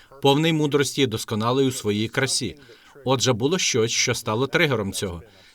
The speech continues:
Я досліджував це близько року, цілий рік, намагаючись це зрозуміти. Буття, другий розділ. Прочитайте восьмий вірш.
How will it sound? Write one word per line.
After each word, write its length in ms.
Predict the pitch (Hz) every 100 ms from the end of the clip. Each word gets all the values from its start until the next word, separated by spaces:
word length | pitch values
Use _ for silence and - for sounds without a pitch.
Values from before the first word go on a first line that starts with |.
| -
Я 180 | 95 160
досліджував 580 | 170 - 190 123 113 101
це 140 | -
близько 420 | 101 104 110 -
року, 340 | 143 127 - 76 _
цілий 360 | - 135 131 156
рік, 220 | 143 -
намагаючись 720 | 110 110 110 117 127 135 -
це 120 | 110
зрозуміти. 680 | 90 107 107 135 143 - 71 _ _ _ 107
Буття, 580 | 98 123 120 - 117 139 - -
другий 400 | 98 117 107 135
розділ. 460 | 165 135 85 82 - _ _ _ _ _ 98
Прочитайте 580 | 131 - 127 127 139 147
восьмий 420 | 104 110 131 139
вірш. 400 | 143 117 -